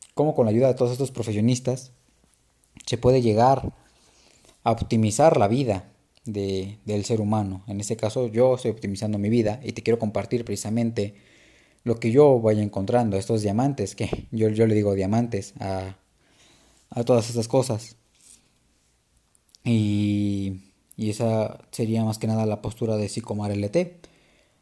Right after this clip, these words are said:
que se puede tomar estos diamantes o estos granitos de arena en cuanto a salud mental se habla, em, de todos los enfoques, de todos los paradigmas, de incluso las profesiones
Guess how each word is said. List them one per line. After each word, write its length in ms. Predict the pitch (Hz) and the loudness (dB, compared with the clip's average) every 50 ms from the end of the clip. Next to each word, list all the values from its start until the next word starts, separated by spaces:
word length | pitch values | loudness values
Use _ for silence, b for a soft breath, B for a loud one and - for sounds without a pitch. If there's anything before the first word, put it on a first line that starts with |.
| b b b _ _ | b b b _ _
que 420 | - 135 123 117 117 113 110 110 101 | 0 2 4 4 6 6 4 4 2
se 120 | - - | 0 -2
puede 180 | - 135 139 139 | 0 2 2 2
tomar 480 | 139 143 127 123 123 127 127 131 - 131 | 2 2 2 4 4 2 2 0 -2 -6
estos 320 | 131 120 - - 135 120 | -8 -6 -4 -4 -2 2
diamantes 920 | 117 113 107 110 120 131 139 139 135 120 113 117 113 113 - - - - _ - | 2 2 4 4 4 4 2 2 4 2 2 2 2 -2 -8 -12 -14 -16 _ -4
o 260 | 110 104 104 107 113 | 0 2 2 2 2
estos 200 | 110 - 135 123 | 0 0 0 0
granitos 360 | 123 117 113 117 113 120 113 | 2 2 2 2 2 2 2
de 60 | 110 | 2
arena 440 | 107 113 120 120 117 110 107 107 110 - - b b b b b b b b b b b b b _ _ _ _ _ _ _ _ _ | 4 4 4 4 2 0 -2 -4 -8 -12 -20 b b b b b b b b b b b b b _ _ _ _ _ _ _ _ _
en 180 | - 120 110 113 | -4 -2 0 2
cuanto 280 | 117 117 113 110 113 | 4 4 4 4 2
a 60 | 107 | 2
salud 280 | - 117 110 117 123 120 | 2 2 2 2 2 4
mental 360 | 123 120 120 113 117 113 113 | 2 2 2 2 2 2 2
se 180 | 110 - 113 110 | 0 0 0 2
habla, 400 | 113 113 110 101 101 101 101 - _ _ _ _ _ _ _ _ _ _ _ _ _ _ _ _ _ _ _ _ _ _ _ _ _ _ - | 2 2 0 0 -2 -4 -6 -10 _ _ _ _ _ _ _ _ _ _ _ _ _ _ _ _ _ _ _ _ _ _ _ _ _ _ -6
em, 600 | - 113 107 107 107 104 104 101 101 101 104 101 | -4 -2 0 2 2 2 0 0 0 0 0 0
de 100 | 98 107 | 0 2
todos 180 | 104 127 143 147 | 6 6 6 6
los 140 | 135 120 123 | 6 4 2
enfoques, 460 | 110 104 - 139 147 143 - 123 110 | 0 2 4 4 4 4 4 2 2
de 80 | 113 110 | 2 2
todos 180 | - 123 127 | 4 4 4
los 100 | 123 107 | 4 2
paradigmas, 800 | 113 110 104 104 104 117 117 120 123 117 113 113 113 110 - - | 2 2 2 4 4 2 2 2 2 2 2 2 0 -2 -4 -2
de 360 | 110 104 101 101 101 98 98 | 0 2 2 2 2 0 0
incluso 680 | 98 98 98 104 110 104 - 113 113 113 110 107 107 104 | -2 -4 -4 -4 -4 -2 0 0 2 2 2 2 0 0
las 200 | 101 101 98 - | -2 -4 -6 -6
profesiones 920 | - - 110 - 113 101 - 123 120 127 123 117 113 110 110 - - - | -6 -8 -6 -6 -6 -4 0 2 2 4 4 2 2 0 -2 -6 -12 -18